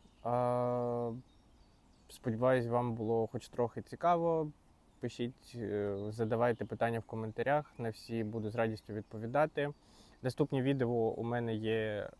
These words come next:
е, ідея, я хочу окремим, як це, альбомом в Ютубі зробити декілька відео про те, як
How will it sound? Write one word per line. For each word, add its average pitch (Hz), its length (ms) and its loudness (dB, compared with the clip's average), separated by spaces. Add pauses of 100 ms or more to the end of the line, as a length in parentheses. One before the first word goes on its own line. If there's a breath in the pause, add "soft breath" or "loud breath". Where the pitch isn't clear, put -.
(600)
е, 107 400 0
ідея, 135 320 4
я 113 140 2
хочу 120 300 -4
окремим, 107 500 -2 (960)
як 107 180 0
це, 113 100 -2
альбомом 113 480 0
в 110 420 0 (260)
Ютубі 135 520 -2
зробити 110 1000 -2 (1300)
декілька 117 460 -4
відео 131 340 0
про 110 140 -6
те, 127 140 0
як 113 120 2